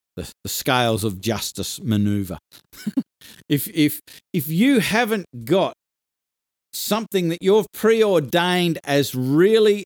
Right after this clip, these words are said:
uh, important and, and essential for you to do today on this side of the mental scales, and then somebody asks you a question or wants your time or wants, uh, uh, your effort for some reason,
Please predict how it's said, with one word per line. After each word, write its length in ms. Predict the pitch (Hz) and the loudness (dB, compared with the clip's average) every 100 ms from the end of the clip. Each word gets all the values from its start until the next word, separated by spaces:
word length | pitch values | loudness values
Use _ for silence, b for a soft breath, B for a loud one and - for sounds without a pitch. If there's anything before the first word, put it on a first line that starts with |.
| - | -8
uh, 80 | 131 - - | -10 -10 -4
important 760 | 139 120 - 180 214 214 233 - | -2 -2 0 2 2 0 -10 -8
and, 180 | 120 131 - | -6 -6 -6
and 200 | 135 123 | -4 -2
essential 560 | 113 - 175 208 202 185 | -4 -2 -2 0 -2 -2
for 160 | - | 0
you 220 | 147 165 | 2 2
to 120 | 151 143 | 0 -2
do 240 | 156 165 | 0 0
today 400 | 151 123 151 151 | -2 -4 -2 0
on 240 | 131 127 | -2 -2
this 180 | 143 - | -2 -2
side 260 | - 170 156 | -2 -2 -2
of 60 | |
the 60 | 143 | -2
mental 340 | 147 170 160 | -4 -6 -8
scales, 520 | 143 - 151 180 208 - B B B | -12 -8 -6 -6 -8 -14 B B B
and 140 | - 160 | -2 0
then 140 | 160 | 0
somebody 500 | - 196 220 214 196 | 0 0 0 0 0
asks 320 | 185 185 - | 0 -2 -2
you 140 | 170 170 | -2 -2
a 80 | - | -2
question 460 | 170 160 - 123 | -2 -2 -4 -4
or 160 | 113 117 | -4 -4
wants 500 | 120 170 202 - - | -2 0 0 -4 0
your 240 | 160 180 - | 2 0 -4
time 540 | - 175 180 147 110 | -6 -2 -2 -2 -2
or 200 | 107 117 | -2 -4
wants, 520 | 120 180 - - - - _ _ _ _ _ - | -2 -2 -2 -10 -12 -12 _ _ _ _ _ -12
uh, 180 | 156 - - | -12 -12 -8
uh, 220 | 156 147 | -8 -6
your 320 | 147 160 165 - | 0 2 2 0
effort 460 | 180 - - - - _ _ _ _ | -4 -2 -8 -12 -20 _ _ _ _
for 140 | 127 | -10
some 280 | - 139 123 | -4 -2 -2
reason, 360 | 127 127 104 | -2 -2 -4